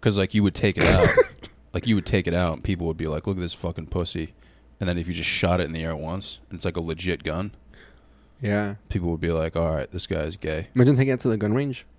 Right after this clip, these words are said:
Speaker 1: Mm. <laughs> Dude. Yeah. Imagine, ma-, imagine doing that with an automatic rifle.
Speaker 2: <laughs>
Speaker 1: It's like a rubber fister, but it's like a fucking mini Uzi.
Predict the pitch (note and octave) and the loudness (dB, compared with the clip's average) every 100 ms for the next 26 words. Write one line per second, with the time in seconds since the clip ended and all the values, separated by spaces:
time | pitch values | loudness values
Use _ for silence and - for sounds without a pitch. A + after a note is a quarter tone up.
0 | - F#2 F#2 F#2 E2 E2 _ _ - - | -8 -4 -4 -4 -8 -12 _ _ -20 -20
1 | - - - - - - - - G#2 G#2 | -16 -14 -14 -16 -8 -8 -8 -10 -10 -8
2 | F2 - - - - - - - F2 E2 | -12 -14 -18 -18 -20 -20 -10 -4 -2 -4
3 | - - F#2 F#2+ G2+ F#2+ F2+ - E2 F2+ | -10 -10 -2 0 0 0 -2 -2 -2 2
4 | G2 F#2+ F2+ F2+ F#2 F2+ E2+ E2 E2 F2 | 2 2 0 2 2 0 -2 -4 -2 -2
5 | E2 D#2 F2+ G2 G2 G2 G2+ G2 - - | -4 -6 -6 -2 -2 0 -4 -6 -16 -8
6 | - - - E5+ - E5 - - - - | -2 0 2 2 0 -4 -6 -2 -2 2
7 | G#2 F#2 F2 F#2 F2+ E2 F2 E2+ - G2 | 2 2 2 2 2 -2 -2 -4 0 0
8 | F2 E2+ F2 - - F2+ F2+ E2+ E2+ E2 | 0 -2 -4 -6 -6 -4 -4 -6 -4 -4
9 | F2 F#2+ | -2 -4